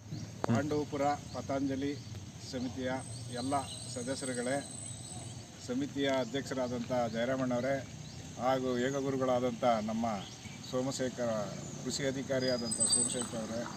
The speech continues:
ದಿನಾಂಕ ಶನಿವಾರ ಎಂಟು, ಎಂಟು ಹನ್ನೊಂದರಂದು ಪಾಂಡುಪುರದಿಂದ ಮೇಲುಕೋಟೆಯವರೆಗೆ, ಆ, ಪಾದಯಾತ್ರೆಯನ್ನು ನಮ್ಮ ಸಮಿತಿಯ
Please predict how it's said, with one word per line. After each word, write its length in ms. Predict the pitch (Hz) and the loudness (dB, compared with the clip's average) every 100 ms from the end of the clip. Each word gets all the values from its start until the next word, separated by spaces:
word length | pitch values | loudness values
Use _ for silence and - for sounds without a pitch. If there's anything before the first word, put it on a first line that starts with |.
| - - - - - - | -6 -8 -6 -2 2 4
ದಿನಾಂಕ 340 | - 139 143 151 139 107 101 - - - - - - - - - - - - - - - - | 8 10 8 8 8 8 6 4 2 -2 -8 -8 -8 -8 -6 -6 -6 -6 -8 -8 -8 0 4
ಶನಿವಾರ 320 | 147 160 143 131 110 - - - - - 123 | 8 10 12 10 6 4 4 2 0 -2 -2
ಎಂಟು, 560 | 143 170 151 - - 135 | -2 4 2 2 -6 -4
ಎಂಟು 340 | 143 160 170 - - - - - - 143 | -4 0 0 -2 -8 -12 -12 -12 -8 -4
ಹನ್ನೊಂದರಂದು 680 | 147 147 143 127 147 160 - - - - - - | 0 2 4 4 4 2 0 -10 -12 -12 -12 0
ಪಾಂಡುಪುರದಿಂದ 680 | 123 156 170 151 139 135 143 | 6 6 6 0 -2 0 2
ಮೇಲುಕೋಟೆಯವರೆಗೆ, 1160 | 139 139 156 156 147 139 143 139 131 131 147 | 4 4 2 0 0 4 6 8 6 6 6
ಆ, 760 | 151 - - - - - 139 131 | 6 2 -12 -12 -12 -4 0 2
ಪಾದಯಾತ್ರೆಯನ್ನು 1120 | - 147 160 151 143 139 139 139 123 104 - | 6 6 10 8 8 4 6 6 4 2 -2
ನಮ್ಮ 240 | 120 135 123 | 0 4 4
ಸಮಿತಿಯ 520 | - 131 139 147 | 2 -2 -4 2